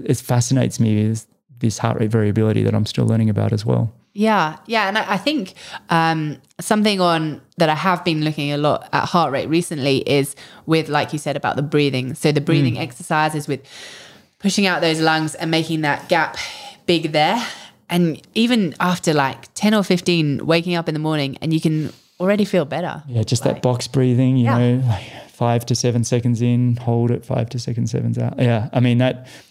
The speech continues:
Speaker 1: the other week, and, and again, sidetrack, when our little girl was bitten by a rattlesnake, and, uh, and I was out at the airport, and Lau-, Laura,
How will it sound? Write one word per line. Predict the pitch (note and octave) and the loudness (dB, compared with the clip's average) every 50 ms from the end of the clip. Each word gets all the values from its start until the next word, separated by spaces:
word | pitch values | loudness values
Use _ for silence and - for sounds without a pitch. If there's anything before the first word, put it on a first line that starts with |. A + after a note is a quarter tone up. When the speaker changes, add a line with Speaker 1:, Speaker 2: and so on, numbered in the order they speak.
| _ _ - | _ _ 0
Speaker 1:
the | B2+ C3+ | 2 2
other | C#3+ D3 C3 A#2+ | 4 4 2 2
week, | A2+ B2 B2+ A#2+ A#2 A#2+ - - - | 2 4 2 2 0 -2 -6 -2 0
and, | A#2+ A#2 A2+ | 0 0 2
and | - A#2+ A2+ | 0 0 0
again, | G#2+ A2+ A#2 A2+ G#2+ | 2 2 2 0 0
sidetrack, | - A#2+ A#2+ A#2 A2+ - C3+ A2+ A2 - - - _ _ - _ _ _ _ - | 0 0 0 0 0 0 0 -2 -2 -2 -8 -14 _ _ -20 _ _ _ _ -4
when | B2 B2 A#2 | 0 0 2
our | A2 A2 | 2 2
little | A#2 A#2 A2+ A2+ | 2 2 0 0
girl | G#2+ A2+ A2+ A2 A2 | 0 2 2 0 0
was | A2 A2 G#2+ G#2 | 0 0 -2 -2
bitten | G#2+ B2 - D3 B2 | -2 -2 -2 0 0
by | A#2 G#2 G#2 | 0 0 2
a | |
rattlesnake, | G#2+ B2+ D3 D#3 B2+ - - A#2+ - A#2+ - - - - - - | 2 2 2 2 0 -2 -2 -4 -4 -4 -8 -12 -20 -20 -12 -6
and, | B2+ A#2 A2+ A2 A2 A2 A2 | -2 0 0 0 0 0 0
uh, | A2 A2 G#2+ G#2+ A2 - - - - - - - - - _ _ - | 0 0 -2 -2 -4 -8 -10 -20 -20 -20 -20 -20 -20 -20 _ _ -6
and | - A2+ | -2 0
I | A2+ | 0
was | A2+ G#2 | 0 2
out | G#2 G2+ G#2 | 0 0 -2
at | - - | -2 -2
the | G#2 G#2 | -2 0
airport, | G#2 G#2+ - A2+ G#2+ G#2+ - | 0 -2 -2 -2 -2 -2 -2
and | G2+ G2 G2 G2+ | -4 -6 -4 -2
Lau-, | G#2+ A2+ - | -2 -2 0
Laura, | B2+ A#2 A#2+ A#2 A2+ A2 G#2+ G2+ | 2 2 2 4 4 2 0 0